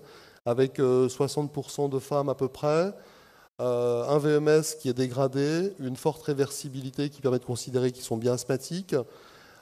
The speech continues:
Euh, dans cette étude poolée, vous voyez qu'ils n'ont pas tous des bêta deux longue durée d'action, contrairement à l'étude Innovate. Donc ils n'étaient peut-être pas tous aussi sévères que cela.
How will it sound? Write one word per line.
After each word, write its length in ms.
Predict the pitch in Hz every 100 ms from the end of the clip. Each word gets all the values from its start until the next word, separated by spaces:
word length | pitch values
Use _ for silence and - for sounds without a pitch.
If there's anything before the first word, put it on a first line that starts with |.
| -
Euh, 640 | 123 120 120 117 117 113 117
dans 240 | 123 156
cette 300 | - 180 170
étude 220 | 170 165 -
poolée, 200 | 170 175
vous 60 |
voyez 140 | 156 151
qu'ils 160 | 151
n'ont 60 | 131
pas 160 | 123 165
tous 240 | 175 165
des 80 | 135
bêta 260 | 135 135
deux 120 | 151 147
longue 120 | 135
durée 220 | 135 127
d'action, 420 | 123 113 - 147
contrairement 440 | - 135 135 131 123
à 20 |
l'étude 400 | 123 - 139 113
Innovate. 640 | 135 131 120 127 180 - - _ _ _ -
Donc 120 | 123
ils 20 |
n'étaient 100 | 120
peut-être 140 | - 127
pas 120 | 135
tous 280 | 131 160 -
aussi 260 | 165 156 165
sévères 360 | - 151 151
que 100 | 156
cela. 340 | 139 139 143